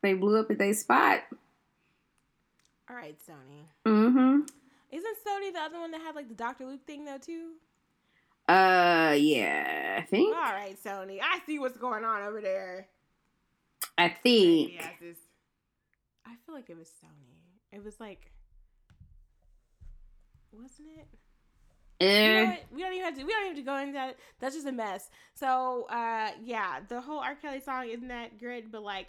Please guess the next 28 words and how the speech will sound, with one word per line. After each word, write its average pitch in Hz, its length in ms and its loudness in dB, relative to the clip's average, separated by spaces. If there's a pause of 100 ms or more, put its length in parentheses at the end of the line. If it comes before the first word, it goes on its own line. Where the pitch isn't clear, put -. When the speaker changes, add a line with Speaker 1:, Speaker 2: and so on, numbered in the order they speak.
(120)
Speaker 2:
let's 403 300 -10
just 403 160 -14
talk 220 180 -8
about 190 460 -8
this 214 180 -14
routine. 226 580 -14
<laughs> - 60 -20 (2250)
My 277 320 -2 (100)
girl 294 520 -2 (120)
Zoe 220 540 -6
is 185 320 -10
getting 165 680 -14 (360)
flung 294 500 -2 (100)
across 269 480 -4
this 214 420 -6
shit. 220 360 -6
<laughs> 453 60 -4 (1120)
Speaker 1:
Yeah. 214 200 8
Speaker 2:
I - 20 6
don't 539 160 2
know 480 60 -2 (160)
if 440 80 -14
she 427 180 -6 (160)
knew 349 80 -4
what 320 120 -10
was 320 120 -14
gonna 285 160 -6
happen. 254 560 -4